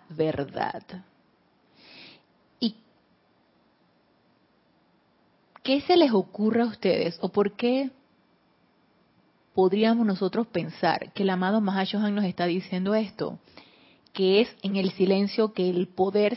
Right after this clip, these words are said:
se genera. <clears throat> ¿Qué tanto poder puede tener el silencio?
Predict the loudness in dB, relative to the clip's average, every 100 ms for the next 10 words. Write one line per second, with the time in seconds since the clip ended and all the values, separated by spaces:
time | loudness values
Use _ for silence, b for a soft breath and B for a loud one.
0 | 0 0 0 0 2 2 2 -4 -12 _
1 | -10 -10 _ -2 0 0 -6 _ _ _
2 | _ _ _ _ _ -4 0 0 2 0
3 | 0 0 0 -2 -2 -2 -2 -2 -2 -4
4 | -4 -2 -2 -4 -6 -8 -8